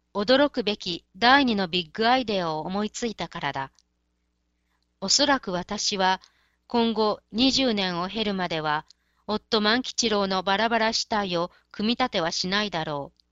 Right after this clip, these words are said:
う。二十年経つまでは、夫の死体を冷蔵庫の中に入れたまま保存するつもりだ。なぜだろう。今から二十年経てば、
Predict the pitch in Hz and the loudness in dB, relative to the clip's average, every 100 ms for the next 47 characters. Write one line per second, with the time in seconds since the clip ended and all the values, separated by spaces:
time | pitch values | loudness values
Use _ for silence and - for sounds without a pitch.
0 | _ _ _ _ _ _ - 220 220 302 | _ _ _ _ _ _ -2 2 4 2
1 | 285 220 196 220 220 208 190 180 165 160 | 2 2 0 -4 -4 -2 -2 -2 0 0
2 | 165 _ _ - 196 - - 214 214 - | -2 _ _ -4 -4 -4 -2 0 2 0
3 | 233 214 208 202 202 240 240 269 254 202 | 2 0 0 0 2 2 2 0 0 -2
4 | 180 175 208 190 170 165 185 208 214 196 | -2 -4 -4 -4 -4 -4 -4 -2 -2 -2
5 | 185 196 - - 196 202 220 - 208 208 | 0 0 -2 -4 -2 -2 -2 -4 -6 -6
6 | - 185 185 165 147 _ _ _ _ _ | -6 -6 -6 -6 -8 _ _ _ _ _
7 | _ _ _ - 214 233 185 160 151 139 | _ _ _ -2 0 2 0 -4 -6 -10
8 | 135 _ _ _ _ _ _ _ _ _ | -14 _ _ _ _ _ _ _ _ _
9 | _ _ _ _ _ _ _ _ _ _ | _ _ _ _ _ _ _ _ _ _
10 | - 269 294 254 214 208 247 240 208 185 | -2 4 4 6 4 6 4 2 0 0
11 | 175 190 190 170 160 170 | -4 -6 -4 0 2 0